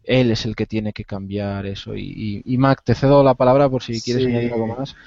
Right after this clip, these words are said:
Speaker 2: No, básicamente lo mismo que habéis comentado vosotros de que s-, se puede hacer mejor.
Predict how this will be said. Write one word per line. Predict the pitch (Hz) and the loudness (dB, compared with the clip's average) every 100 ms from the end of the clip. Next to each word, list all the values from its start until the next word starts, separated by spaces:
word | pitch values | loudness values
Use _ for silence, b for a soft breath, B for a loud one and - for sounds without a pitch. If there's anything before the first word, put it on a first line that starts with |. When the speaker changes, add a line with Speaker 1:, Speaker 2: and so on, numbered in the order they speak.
| b b - | b b 0
Speaker 2:
No, | 147 170 156 147 | 4 6 6 6
básicamente | 143 151 139 143 143 139 143 | 4 4 4 6 6 4 4
lo | 151 | 6
mismo | 151 135 139 127 | 6 6 4 4
que | |
habéis | 131 123 | 2 2
comentado | - 131 131 127 127 123 | 0 2 2 4 4 2
vosotros | 123 120 117 113 123 135 123 | -2 -4 -6 -4 -4 -4 -4
de | 123 120 117 - 101 _ _ 90 107 107 110 _ _ | -4 -2 -4 -6 -14 _ _ -20 -20 -20 -20 _ _
que | - 135 | -2 0
s-, | 127 - - - - - 123 | 2 0 0 -2 -2 -2 -2
se | |
puede | 107 139 139 | 0 2 4
hacer | 135 143 135 | 4 2 0
mejor. | 135 127 120 104 | 0 -2 -2 -4